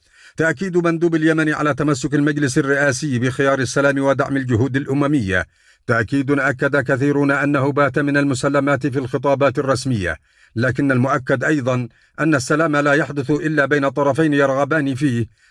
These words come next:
أو يضطر أحدهما إليه. أما حين يكون أحد الأطراف يتنفس البارود ويعيش على الحرب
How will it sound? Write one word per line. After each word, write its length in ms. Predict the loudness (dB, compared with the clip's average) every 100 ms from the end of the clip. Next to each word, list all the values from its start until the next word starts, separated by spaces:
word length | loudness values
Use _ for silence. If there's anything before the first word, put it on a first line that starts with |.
| _
أو 60 | 0
يضطر 600 | 2 0 -2 0 2 0
أحدهما 520 | 0 -2 0 2 0
إليه. 360 | 0 0 -2 -4 _ _ _ _
أما 220 | -2 0 0
حين 200 | 0 2
يكون 400 | 2 2 -2 -2
أحد 340 | -2 -2 0
الأطراف 460 | 2 2 2 0 2
يتنفس 580 | 0 2 0 0 -2
البارود 540 | -2 0 2 2 0 0
ويعيش 500 | 2 2 0 -2 0
على 300 | 0 0 -2
الحرب 640 | -4 -2 -2 0 0 -2